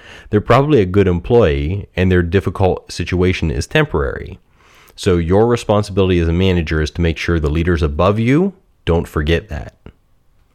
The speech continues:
So I really like this job. I like making work fun and enjoyable for my teams. You will have to decide for yourself if this type of work interests you.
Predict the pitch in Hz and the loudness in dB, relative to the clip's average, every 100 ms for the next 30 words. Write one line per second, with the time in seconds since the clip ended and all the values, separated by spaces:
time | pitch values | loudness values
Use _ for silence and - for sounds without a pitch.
0 | - - 92 82 - _ _ 113 123 104 | -10 0 2 2 0 _ _ -2 0 2
1 | 95 82 80 76 78 - 69 - 57 - | 2 2 -2 -4 -6 -6 -6 -6 -8 -12
2 | - _ 98 110 107 101 95 92 85 80 | -14 _ 0 2 2 2 0 0 0 0
3 | 78 - 87 85 85 69 82 78 78 80 | -2 -2 0 2 0 -2 -2 -2 0 2
4 | 82 80 78 - 76 71 65 53 50 - | 2 2 -2 -2 0 0 -4 -6 -10 -14
5 | - - - - - 95 101 87 87 90 | -20 -20 -20 -20 -6 0 2 2 0 0
6 | 98 87 85 82 78 82 73 76 - 98 | -2 -4 0 0 0 -2 -2 -2 2 2
7 | 98 85 - 90 - 76 - 76 78 76 | 2 -2 -2 -2 -2 -4 -2 -2 -2 -2
8 | - - - 78 - 57 - | -2 -4 -2 -4 -6 -8 -10